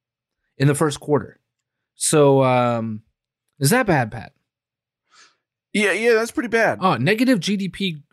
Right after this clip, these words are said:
Speaker 1: growth is bad. Hmm.
Speaker 2: Yeah.
Speaker 1: Who knew? Um, so what we posited yesterday is, i-, i-, is what?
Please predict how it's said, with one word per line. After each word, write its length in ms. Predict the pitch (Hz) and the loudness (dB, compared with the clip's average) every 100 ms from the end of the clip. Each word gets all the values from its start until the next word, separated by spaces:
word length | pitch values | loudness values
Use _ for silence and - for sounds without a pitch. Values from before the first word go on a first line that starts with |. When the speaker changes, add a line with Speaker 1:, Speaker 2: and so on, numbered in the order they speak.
| _ 131 | _ -4
Speaker 1:
growth 280 | 127 117 113 | 0 2 0
is 140 | 107 | -4
bad. 320 | 120 104 78 | -2 -2 -6
Hmm. 200 | 123 127 104 _ _ _ _ _ _ - | -12 -12 -12 _ _ _ _ _ _ -8
Speaker 2:
Yeah. 160 | 107 - | -6 0
Speaker 1:
Who 120 | 269 | 2
knew? 220 | 247 - _ _ _ _ - | 2 0 _ _ _ _ -4
Um, 400 | 143 147 143 139 _ _ _ _ _ _ _ _ _ _ _ _ _ _ | -2 -2 -4 -10 _ _ _ _ _ _ _ _ _ _ _ _ _ _
so 400 | - - 190 160 - | -4 2 2 0 -8
what 420 | 202 156 214 233 | -6 -2 -2 -2
we 100 | 208 | -4
posited 580 | 175 202 240 208 190 147 | -2 -2 -2 2 2 2
yesterday 600 | 139 208 - 120 120 123 | 0 -2 -2 -2 0 0
is, 200 | 123 - | -2 -4
i-, 200 | 131 143 - | -4 -4 -4
i-, 120 | 117 - _ _ | -14 -14 _ _
is 220 | 151 135 | 0 0
what? 280 | 135 160 - | 2 0 -2